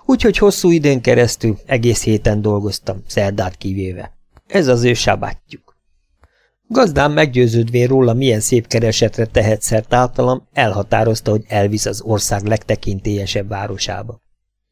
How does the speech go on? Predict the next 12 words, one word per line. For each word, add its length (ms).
Elintézvén 680
ügyeit 420
és 160
ellátva 480
magát 340
a 60
hosszú 340
útra, 460
elbúcsúzott 680
feleségétől, 840
és 180
ezerhétszázhárom 1200